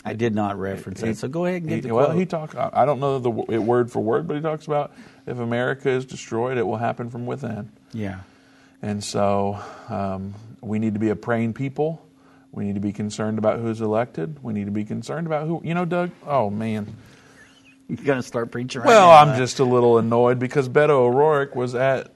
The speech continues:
Speaker 2: the Potter's house this weekend.
Speaker 1: Mm.
Speaker 2: It's all over the internet. It's not like I'm shining light on something that I shouldn't be. It's, it's all over the internet. And I'm thinking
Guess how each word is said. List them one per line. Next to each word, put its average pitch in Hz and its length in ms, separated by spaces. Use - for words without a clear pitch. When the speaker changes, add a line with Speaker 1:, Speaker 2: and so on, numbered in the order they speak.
Speaker 2:
the 123 100
Potter's 127 400
house 101 280
this 110 200
weekend. 104 480
Speaker 1:
Mm. 113 320
Speaker 2:
It's 135 220
all 113 180
over 101 220
the 101 180
internet. 107 400
It's 113 140
not 110 160
like 101 180
I'm 101 160
shining 101 380
light 101 220
on 101 120
something 104 440
that 101 260
I 98 80
shouldn't 113 360
be. 120 200
It's, 135 260
it's 127 160
all 123 200
over 101 140
the 107 140
internet. 120 300
And 95 100
I'm 113 100
thinking 113 440